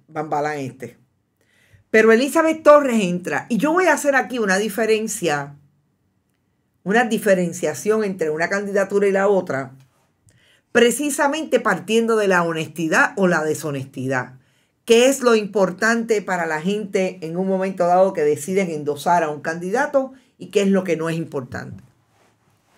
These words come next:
Fíjense que estamos hablando de que el país puede estar entendiendo que hay una hipocresía,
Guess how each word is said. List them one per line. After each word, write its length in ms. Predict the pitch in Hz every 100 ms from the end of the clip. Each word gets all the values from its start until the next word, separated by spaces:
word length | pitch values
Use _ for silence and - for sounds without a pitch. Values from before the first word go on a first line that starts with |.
| _ _ _
Fíjense 320 | 233 294 311
que 80 | 277
estamos 320 | 220 190 190
hablando 440 | 226 226 247 254 226
de 140 | 190
que 80 | 156
el 120 | 160
país 240 | 160 156 180
puede 200 | 247 240
estar 220 | 240 240
entendiendo 800 | 233 226 196 190 185 170 151 143
que 60 |
hay 120 | 170 180
una 140 | 208
hipocresía, 960 | 208 - 151 160 151 - 247 190 220